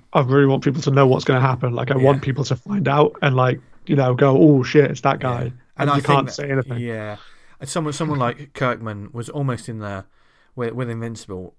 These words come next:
Speaker 2: he was almost in the best position to do it 'cause he's creating something that's getting a cult following. And he certainly did it, Dan. I know he did it quite a few times over its run, didn't he? A lot of these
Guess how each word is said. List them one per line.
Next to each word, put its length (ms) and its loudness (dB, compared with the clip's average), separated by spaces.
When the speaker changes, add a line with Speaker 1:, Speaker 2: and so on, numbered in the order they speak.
Speaker 2:
he 160 -8
was 140 -6
almost 240 -10
in 60 -12
the 80 -12
best 260 -10
position 360 -12
to 60 -14
do 100 -10
it 100 -12
'cause 100 -20
he's 140 -14
creating 360 -8
something 220 -16
that's 140 -18
getting 280 -16
a 80 -14
cult 320 -10
following. 480 -12
And 140 -8
he 60 -8
certainly 260 -8
did 160 -4
it, 100 -10
Dan. 220 -8
I 100 -10
know 140 -6
he 80 -8
did 160 -10
it 140 -6
quite 160 -6
a 40 -10
few 160 -10
times 280 -12
over 260 -8
its 100 -20
run, 200 -12
didn't 180 -12
he? 120 -12
A 40 -14
lot 160 -10
of 80 -14
these 220 -12